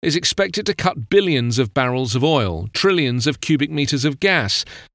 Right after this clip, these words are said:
and millions of tons of coal from the global energy system in twenty twenty alone. This would lead to the fossil fuel industry's biggest drop in C O two emissions on record in a single year, eclipsing the carbon slumps triggered by the largest recessions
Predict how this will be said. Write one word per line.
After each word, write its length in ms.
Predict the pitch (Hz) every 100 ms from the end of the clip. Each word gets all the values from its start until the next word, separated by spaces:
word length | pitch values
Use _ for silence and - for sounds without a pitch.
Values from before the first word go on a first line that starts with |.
| _
and 160 | 127 131
millions 380 | 143 147 147 160
of 80 |
tons 340 | 147 143 135 131
of 160 | 143 -
coal 460 | - 180 104 92
from 360 | 98 - 135 131
the 60 |
global 420 | 135 120 117 117 -
energy 340 | 139 143 127
system 480 | 110 117 - 117 104 - -
in 160 | 165 151
twenty 340 | - 131 131
twenty 400 | 139 123 98 117
alone. 580 | 110 127 143 107 76 76 _ _ _ _ - - - -
This 180 | 202 220
would 160 | 220
lead 240 | 196 175 147
to 60 |
the 100 | 151
fossil 380 | - 180 - 160
fuel 280 | - 180 170
industry's 520 | 156 139 - 147 131
biggest 460 | - 180 185 196 -
drop 340 | 196 160 95
in 160 | - 123
C 260 | 117 147 131
O 80 |
two 220 | 127 - 139
emissions 520 | 131 160 - 127 117
on 220 | 135 135
record 540 | 185 165 117 92 85 - - - -
in 80 | 147
a 60 |
single 420 | 135 170 147 147
year, 400 | 143 202 190 123
eclipsing 600 | 110 - 196 - - 117
the 60 | 123
carbon 480 | - 160 165 143 131
slumps 580 | - - 175 107 - -
triggered 420 | - 180 120 110
by 140 | 131
the 80 | 127
largest 500 | 139 127 120 127 -
recessions 720 | 139 - 190 - 110 110 113